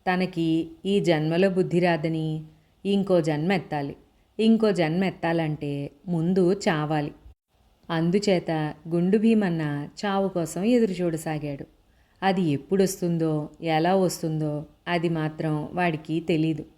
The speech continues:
ఒకనాడు వాడు కట్టెల కోసం దారి పక్కనున్న చెట్టు ఒకటి ఎక్కి మంచి కొమ్మ ఒకటి చూసుకున్నాడు. దానిని కొట్టాలంటే నిలబడడానికి వీలుగా ఉన్న చోటు ఏదీ వాడికి కనిపించలేదు.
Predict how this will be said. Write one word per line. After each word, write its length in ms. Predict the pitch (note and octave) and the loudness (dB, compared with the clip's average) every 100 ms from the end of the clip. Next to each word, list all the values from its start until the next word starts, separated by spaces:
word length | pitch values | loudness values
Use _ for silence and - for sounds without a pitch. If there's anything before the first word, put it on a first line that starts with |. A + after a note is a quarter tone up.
| _ _ _ _ _ D#3+ | _ _ _ _ _ -4
ఒకనాడు 800 | D#3 G3+ A#3+ A#3+ F#3+ D#3+ D#3 - F3 | -2 2 4 4 2 0 -2 -8 0
వాడు 220 | F#3+ F#3 | 2 2
కట్టెల 440 | F#3 D3 - F#3+ | 0 -6 -2 -2
కోసం 560 | G3 F#3+ F#3 D#3+ D3 D3 - D#3+ | 0 0 -2 -4 -6 -8 -12 -6
దారి 320 | D#3 D3+ F3 | -2 0 -2
పక్కనున్న 580 | F3 F#3 G3 F#3+ F#3 F3 - | -2 -4 -2 -2 0 -4 -4
చెట్టు 280 | D#3+ D#3 - | -6 -4 -2
ఒకటి 360 | F#3 E3+ D#3 C#3 | -2 -2 -6 -6
ఎక్కి 560 | C#3 - A#3 D#4+ - - _ _ _ F#3+ | -6 -4 0 0 0 -10 _ _ _ -2
మంచి 380 | F#3+ G3+ G3+ | 2 2 -2
కొమ్మ 340 | G#3 E3 D3+ F#3 | -4 -2 0 0
ఒకటి 480 | F#3 F3+ D3 D#3 F#3+ | 0 -2 -6 -6 0
చూసుకున్నాడు. 560 | A#3+ G#3+ F3 D#3+ D3 - - _ _ _ _ D3 | 0 0 -4 -2 -4 -8 -16 _ _ _ _ -2
దానిని 480 | D3+ D#3 G#3+ B3+ | 0 2 4 4
కొట్టాలంటే 960 | B3+ E3 D#3 F#3+ F#3+ E3 D#3 D3+ C#3+ C#3+ - - | 4 -2 -2 0 2 0 -2 -4 -4 -6 -12 -6
నిలబడడానికి 1120 | E3 E3+ G3+ A3 G#3+ G#3 G3 E3+ D#3+ D#3 D#3+ E3 | -2 0 2 2 2 0 -2 -2 0 0 -4 -4
వీలుగా 460 | F3 G3 G#3+ A3 | 0 2 4 4
ఉన్న 240 | G#3 G3 F#3+ F3+ | 2 0 -2 -2
చోటు 520 | E3 E3 E3 D#3+ D#3 D#3 - _ | -4 -2 -2 -2 -4 -8 -20 _
ఏదీ 480 | F#3 F#3 F3+ E3 F3+ | 2 4 4 4 2
వాడికి 320 | G3+ F3+ E3+ | 4 0 -2
కనిపించలేదు. 800 | - D3+ D3+ G3+ F#3+ E3+ D#3 D3+ | -4 -6 -4 -4 -2 0 0 -2